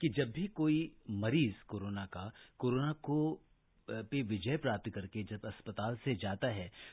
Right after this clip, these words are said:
तो उस समय जिस तरीके से आपके सहयोगी चिकित्सा कर्मी उनकी हौसला अफजाई करते हुए दिखाई देते हैं, उनको जिस तरह का संदेश देते दिखाई देते हैं, वो शायद एक बहुत बड़ा परिवर्तन है।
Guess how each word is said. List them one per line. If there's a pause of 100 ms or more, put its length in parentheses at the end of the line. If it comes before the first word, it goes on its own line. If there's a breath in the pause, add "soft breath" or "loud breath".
(100)
तो
उस
समय
जिस
तरीके
से
आपके
सहयोगी
चिकित्सा
कर्मी (260 loud breath)
उनकी
हौसला (160)
अफजाई
करते
हुए
दिखाई
देते
हैं, (260 loud breath)
उनको
जिस
तरह
का
संदेश
देते
दिखाई
देते
हैं, (260 loud breath)
वो
शायद (100)
एक
बहुत
बड़ा
परिवर्तन
है।